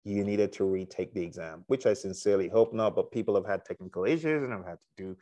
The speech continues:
that because P M I said it's your fault and they were charged. So, eh, don't wanna go into the, all that. That's why I say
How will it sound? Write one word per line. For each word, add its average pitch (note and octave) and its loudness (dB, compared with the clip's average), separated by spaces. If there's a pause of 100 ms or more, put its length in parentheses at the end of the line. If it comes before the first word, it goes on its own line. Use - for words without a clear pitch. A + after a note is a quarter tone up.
(340)
that G#2+ 0
because G2 -10
P G#2 -8
M G2 -4
I F#2 -8
said F#2+ -6
it's F2+ -12
your C#3+ 6
fault B2 -2
and G2 -8
they F2+ -8
were F2+ -12
charged. A2+ 2
So, E2+ -6 (220)
eh, A#2+ 2 (680)
don't B2 4
wanna A2 2
go G#2 0
into G2 -4
the, F#2 -4 (100)
all G#2 6
that. F#2+ -2
That's A#2 0
why A2 2
I G#2 0
say G2+ -6